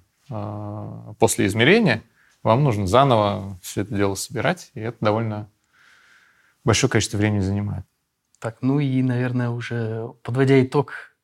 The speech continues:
Speaker 2: э, всему, о чём мы говорили, вот молодому студенту, который идёт на физфак, ну или хотя бы думает сейчас о том, что вот у него хорошо с физикой, он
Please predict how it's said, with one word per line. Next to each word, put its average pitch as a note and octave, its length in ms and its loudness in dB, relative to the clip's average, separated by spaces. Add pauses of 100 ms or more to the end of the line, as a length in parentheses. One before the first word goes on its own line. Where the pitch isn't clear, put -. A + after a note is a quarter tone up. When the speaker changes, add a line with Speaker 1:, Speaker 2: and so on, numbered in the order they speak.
(120)
Speaker 2:
э, A#2 220 -12
всему, A#2 480 -2
о A#2 60 -4
чём B2+ 220 -6
мы B2 80 -2
говорили, C#3+ 460 2
вот B2+ 200 2
молодому D3+ 440 8
студенту, D#3 520 2
который C#3 300 0
идёт D#3 200 2
на D#3+ 60 6
физфак, F3 580 4 (360)
ну C#3+ 100 10
или C#3+ 120 10
хотя C#3 240 6
бы C3+ 100 4
думает B2 380 6
сейчас - 360 -4
о A#2+ 80 -6
том, A#2 140 -2
что - 220 -6
вот G2+ 140 -6
у G#2+ 40 -10
него G#2+ 120 -4
хорошо A#2+ 300 -4
с - 80 -10
физикой, C3 540 -4
он A2 180 -6